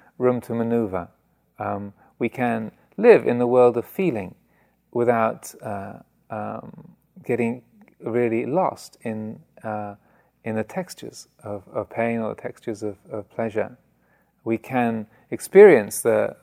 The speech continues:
the, the feelings of, of self and other, um, and not be undiluted by that. That's possible for us. It's a bit more difficult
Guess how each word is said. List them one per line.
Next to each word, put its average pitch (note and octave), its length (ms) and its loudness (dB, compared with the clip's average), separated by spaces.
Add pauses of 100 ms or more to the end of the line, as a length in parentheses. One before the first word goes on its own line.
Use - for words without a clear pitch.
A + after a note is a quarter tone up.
(120)
the, A2 220 -4
the A2+ 140 -4
feelings D#3+ 580 -6
of, G2+ 260 -2 (340)
of A#2+ 120 -6
self G#2+ 400 0
and A#2 140 -8
other, G2+ 340 -4 (560)
um, G#2 360 -6 (200)
and B2 140 2
not B2+ 220 4
be B2+ 160 2
undiluted A#2 580 -2
by G#2 200 -6
that. F#2+ 260 -12
That's - 160 0
possible D3+ 400 -2
for G2 240 2
us. - 140 -14
It's A#2+ 100 -6
a C3 60 2
bit D#3+ 140 4
more B2+ 140 2
difficult C#3 560 2